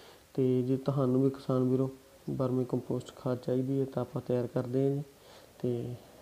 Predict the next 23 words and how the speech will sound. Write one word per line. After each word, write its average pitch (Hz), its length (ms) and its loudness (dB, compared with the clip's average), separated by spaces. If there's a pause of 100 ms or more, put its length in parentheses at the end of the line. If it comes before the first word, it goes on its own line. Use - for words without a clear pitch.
(240)
ਸਕਰੀਨ 127 320 0
'ਤੇ - 120 -6
ਚੱਲ 127 220 -2
ਰਹੇ 123 120 -2
ਨੰਬਰਾਂ 123 420 -4
ਰਾਹੀਂ 120 200 -4
ਤੁਸੀਂ 123 200 -10
ਸਾਡੇ 123 240 -4
ਨਾਲ 123 100 -4
contact 120 420 -4
ਕਰ - 160 0
ਸਕਦੇ 135 380 2
ਹੋ। 147 80 0 (680)
ਤੇ 123 360 -2
ਕੁਆਂਟੀਟੀ 127 460 0
ਦੇ 131 60 6
ਹਿਸਾਬ 131 340 0
ਨਾਲ 123 240 2
rate 120 260 0
ਲੱਗ 120 280 -2
ਜਾਏਗਾ 127 240 2
ਜੀ 127 80 0
ਤੁਹਾਨੂੰ। 135 400 0